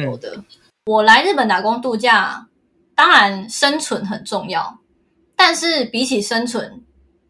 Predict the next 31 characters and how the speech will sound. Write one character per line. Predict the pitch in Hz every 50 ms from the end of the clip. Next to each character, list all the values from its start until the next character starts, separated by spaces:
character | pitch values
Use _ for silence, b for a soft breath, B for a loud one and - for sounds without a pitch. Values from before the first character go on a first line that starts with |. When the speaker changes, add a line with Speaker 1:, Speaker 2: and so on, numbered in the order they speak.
| _ _ _ _ _ _ _ - -
Speaker 1:
比 | 247 262 262
起 | 294 254
随 | 226 233 220 208
便 | 247 254 226 226
找 | - - -
一 | - 202
份 | - 254 233 208
工 | - 202 202 220
作， | 220 226 214 190 160 - - b b b b _ -
呃， | - 185 180 180
你 | 180 185 185
生 | - 240 247 240
存 | 233 202
下 | 202 233 220 185
来 | 180 180 175 147 - _
换 | _ - - 247 214 208
生 | - 214 202 208
活 | 208 175 175
费 | - 220 202 170 165
以 | -
外， | 185 190 175
我 | 185 180
更 | 196 - 285 262 262
想 | 226 190 180
要 | 196 202 208 208
的 | 208 190 196
是 | 202 - 240 214
在 | - 226 208 202
短 | - 185 180 202
短 | 196 190 - -
这 | - -